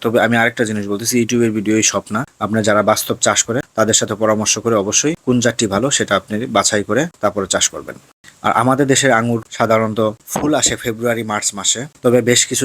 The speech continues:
জাত আছে যেগুলো বারো মাসে কম বেশি ফুল ফল হয়। আর আঙুর পরিপক্ক হয় সাধারণত বর্ষার সিজন। অনেকেই বলেন বাংলাদেশের আঙুর মিষ্টি হয় না, কারণ বৃষ্টির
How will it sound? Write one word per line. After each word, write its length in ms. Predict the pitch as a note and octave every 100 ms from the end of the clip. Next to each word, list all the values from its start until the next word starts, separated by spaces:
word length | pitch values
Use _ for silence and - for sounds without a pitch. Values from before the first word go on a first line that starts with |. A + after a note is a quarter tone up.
| A#2
জাত 140 | A2 A2+
আছে 120 | - A2+
যেগুলো 200 | G#2+ A2 G#2
বারো 140 | G#2+
মাসে 220 | G#2+ G2+ G#2
কম 140 | G#2+
বেশি 200 | G#2 F#2+ G2+
ফুল 160 | - G#2 G2
ফল 160 | G2 F#2+
হয়। 180 | F#2+ F#2+ - - - G#2+
আর 60 | G2+ A#2+
আঙুর 180 | B2 B2+ C3
পরিপক্ক 400 | C#3 C3+ C3+ - B2
হয় 160 | A#2+ A2+
সাধারণত 360 | A#2 A2 A2 A2 G#2 G2+
বর্ষার 320 | A2 - G#2 -
সিজন। 220 | F#2+ - _ B2+
অনেকেই 280 | C3+ C#3+ C3
বলেন 160 | A#2 C3 A2+
বাংলাদেশের 440 | A2+ A2+ A2 A#2 A2
আঙুর 180 | G#2+ G#2+ A2
মিষ্টি 280 | G#2 - G#2+
হয় 180 | G#2 G2+ G2+
না, 60 | B2 - _ -
কারণ 200 | G#2+ A2 G#2+
বৃষ্টির 340 | A#2 - B2+